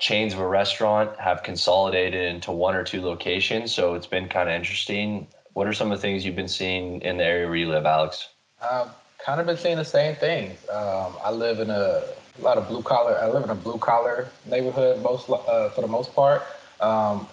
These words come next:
Speaker 2: and from just the people that I see going out every day, a lot of people are still working pretty hard. Uh, but a lot of people aren't really quarantined like a lot of states are out there.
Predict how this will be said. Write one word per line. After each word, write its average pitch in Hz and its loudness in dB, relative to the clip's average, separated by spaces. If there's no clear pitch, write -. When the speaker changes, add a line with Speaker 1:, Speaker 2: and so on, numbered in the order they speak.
Speaker 2:
and 90 -8
from 135 2
just 147 -2
the 131 2
people 131 -2
that 120 2
I 117 4
see 131 -2
going 117 2
out 117 2
every 110 0
day, 113 0
a 101 -4
lot 110 0
of 127 -2
people 127 -4
are 107 0
still 117 -2
working 110 -2
pretty 120 -4
hard. 107 4
Uh, 101 4
but 98 0
a - 0
lot 110 4
of 110 2
people 117 0
aren't 113 4
really 113 0
quarantined 110 -2
like 98 2
a 104 -4
lot 104 4
of - 2
states 101 0
are 104 6
out 92 2
there. 90 0